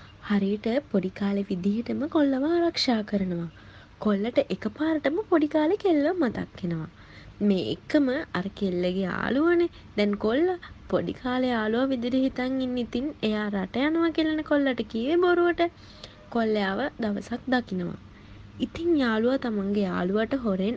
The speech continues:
අපේ කොල්ලව හමු වෙනවා. පොඩි කාලේ කෙල්ල ඒ විදිහට ඒ බොරුව දිගටම ගෙනියනවා. ඉතින් එකම නම තියෙන කෙල්ල දෙන්නගේ ජීවිතේට මැදි වෙලා අපේ කොල්ලා එක්කෙනෙක් එයාගේ පොඩි කාලේ ඇත්තටම ආදරය කරපු කෙල්ල, අනිත් කෙනා එයාට බොරු කරන කෙනා.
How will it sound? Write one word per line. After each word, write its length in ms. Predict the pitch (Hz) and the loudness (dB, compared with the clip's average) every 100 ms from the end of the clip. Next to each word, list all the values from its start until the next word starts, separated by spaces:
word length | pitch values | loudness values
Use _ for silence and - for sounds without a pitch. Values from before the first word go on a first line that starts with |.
| - | -2
අපේ 300 | 233 - 240 | -2 0 -2
කොල්ලව 440 | - 214 196 185 190 | 0 0 2 2 0
හමු 260 | 196 170 185 | -2 -2 0
වෙනවා. 300 | 233 240 302 | 0 0 0
පොඩි 280 | 302 254 | 2 0
කාලේ 380 | 254 240 233 226 | 0 -2 0 -2
කෙල්ල 300 | 240 240 220 | -2 -2 0
ඒ 120 | 196 180 | 0 0
විදිහට 360 | 190 254 294 | -2 0 2
ඒ 120 | 285 | 2
බොරුව 300 | 277 254 240 294 | 2 0 0 0
දිගටම 400 | 294 233 202 208 | 0 0 -2 0
ගෙනියනවා. 580 | 330 381 240 196 175 160 165 - - - - - - - - | 2 2 2 0 -2 -4 -10 -18 -20 -18 -18 -20 -20 -20 -6
ඉතින් 400 | 269 - 349 269 403 - - - | -2 4 4 4 -4 -6 -16 -12
එකම 300 | - - 226 | -8 -2 0
නම 240 | 220 214 208 | 2 2 0
තියෙන 280 | 208 208 202 202 | 0 0 0 0
කෙල්ල 280 | 214 202 190 | 0 0 0
දෙන්නගේ 560 | 175 170 185 269 294 285 | 0 0 0 0 2 2
ජීවිතේට 560 | 277 269 262 262 262 262 | 2 0 0 0 -2 0
මැදි 280 | 254 247 233 | -2 -2 0
වෙලා 360 | 233 226 220 214 - - - - | 0 0 0 -2 -4 -16 -20 -8
අපේ 300 | 185 - 262 311 | -8 -2 0 2
කොල්ලා 460 | - 240 185 208 - - | 2 2 2 0 -4 -4
එක්කෙනෙක් 500 | 208 - 185 180 175 | -6 -2 -2 -2 -6
එයාගේ 340 | - 175 170 - | -6 -6 -4 -4
පොඩි 220 | 175 165 | -4 -4
කාලේ 340 | - 175 175 | -4 -2 -2
ඇත්තටම 460 | - - 220 302 320 | -4 -6 -4 -2 0
ආදරය 420 | 311 277 269 269 | 0 0 0 0
කරපු 360 | 269 269 269 269 | -2 -2 -4 -4
කෙල්ල, 320 | - 262 269 427 - - - - - | -2 0 0 -2 -4 -18 -20 -20 -12
අනිත් 320 | - 220 294 - | -6 -4 -4 0
කෙනා 320 | 330 320 349 | 2 2 2
එයාට 260 | 349 277 277 | 2 2 2
බොරු 220 | 240 202 | 2 2
කරන 280 | 196 185 220 | 0 -2 -2
කෙනා. 340 | 262 196 165 | -4 -4 -4